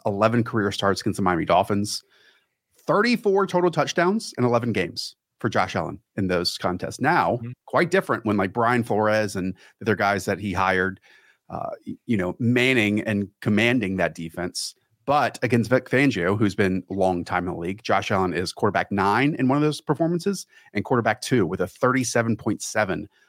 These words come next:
Speaker 1: points per game against Fangio. I think that was last season or two
Speaker 2: Yeah, what
Speaker 1: seasons ago.
Speaker 2: what's happening right now is teams are choosing to run the ball against the Dolphins. We saw that a lot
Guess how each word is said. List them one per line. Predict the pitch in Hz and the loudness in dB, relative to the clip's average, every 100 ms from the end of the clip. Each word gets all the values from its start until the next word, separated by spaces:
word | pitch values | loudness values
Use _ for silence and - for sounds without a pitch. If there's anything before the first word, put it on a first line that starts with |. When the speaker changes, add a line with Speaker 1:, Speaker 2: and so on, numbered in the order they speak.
| _ | _
Speaker 1:
points | - 107 95 | -4 0 0
per | - 110 | -4 -4
game | 87 98 92 90 | 0 2 2 0
against | - 95 85 - | -4 -4 -4 -2
Fangio. | 95 90 92 85 85 82 | -2 -2 -2 -2 -2 -4
I | - | -8
think | - 170 | -2 0
that | 185 | 0
was | 101 - | -2 -2
last | 90 - | -2 -2
season | 107 110 _ _ _ _ _ - _ | -8 -8 _ _ _ _ _ -20 _
or | 104 | 0
two | 95 | 2
Speaker 2:
Yeah, | 147 | 2
what | 147 - | 2 0
Speaker 1:
seasons | - | -8
ago. | - - - _ _ _ _ _ - | -10 -10 -14 _ _ _ _ _ -20
Speaker 2:
what's | 104 104 147 | -10 -2 0
happening | 160 175 170 | 0 2 2
right | 131 | 2
now | 135 | 2
is | 123 113 | 2 -2
teams | - 139 127 | -6 -4 -2
are | 117 | -2
choosing | - 113 110 | -2 -4 -4
to | |
run | 95 98 | -4 -4
the | 110 | 0
ball | 120 131 123 | 2 4 2
against | 127 131 - | -2 -4 -2
the | |
Dolphins. | 123 135 117 | 0 0 -2
We | 104 | -4
saw | 110 | 0
that | 104 - - | 2 0 -2
a | 104 | -6
lot | 95 101 117 | -2 0 0